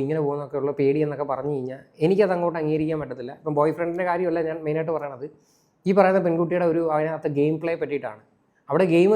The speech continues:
അവ-, അവിടെ ബിഗ് ബോസ് എന്ന് പറയുന്നൊരു ഷോ ഇങ്ങനെയാണ്. ഞാൻ പലപ്പോഴും പറഞ്ഞിട്ടുണ്ട്. ഇപ്പം പുറത്ത് മുമ്പേ, പുറത്ത് ഗേൾ ഫ്രണ്ട്സോ ബോയ് ഫ്രണ്ട്സോ ഉള്ളവർ അതിനകത്ത് ചെന്ന് കഴിഞ്ഞാൽ നമ്മൾ ഒരു ബൗണ്ടറി കീപ്പ് ചെയ്യുക. മനസ്സിലായില്ലേ? അതാണ് മെയിനായിട്ടുള്ള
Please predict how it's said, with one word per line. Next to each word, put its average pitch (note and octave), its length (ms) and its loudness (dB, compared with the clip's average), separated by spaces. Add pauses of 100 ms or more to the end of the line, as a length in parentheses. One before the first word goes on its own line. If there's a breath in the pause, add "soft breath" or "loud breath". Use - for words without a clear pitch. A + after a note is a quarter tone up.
(180)
അവ-, F3+ 160 0
അവിടെ F#3+ 240 0
ബിഗ് D#3+ 140 -2
ബോസ് F#3+ 180 0
എന്ന് G#3 120 0
പറയുന്നൊരു F#3+ 320 -6
ഷോ F#3+ 80 -2 (100)
ഇങ്ങനെയാണ്. F#3 420 -2 (160)
ഞാൻ D#3 120 -4
പലപ്പോഴും F3 320 -2
പറഞ്ഞിട്ടുണ്ട്. C#3+ 380 -4
ഇപ്പം C#3 160 -6
പുറത്ത് D3 240 0
മുമ്പേ, D3+ 180 -2 (140)
പുറത്ത് D3+ 340 2
ഗേൾ D3 220 2
ഫ്രണ്ട്സോ D3 340 -4
ബോയ് C#3 160 -4
ഫ്രണ്ട്സോ D3 320 -6
ഉള്ളവർ C3+ 280 -4 (540 soft breath)
അതിനകത്ത് F3 520 4
ചെന്ന് E3 200 2
കഴിഞ്ഞാൽ D3 320 0 (120)
നമ്മൾ D#3+ 240 0
ഒരു E3 140 -2
ബൗണ്ടറി F#3 420 2
കീപ്പ് D3 240 0
ചെയ്യുക. A#2 240 -8 (720)
മനസ്സിലായില്ലേ? E3+ 460 2 (160)
അതാണ് E3+ 300 6
മെയിനായിട്ടുള്ള F#3 380 0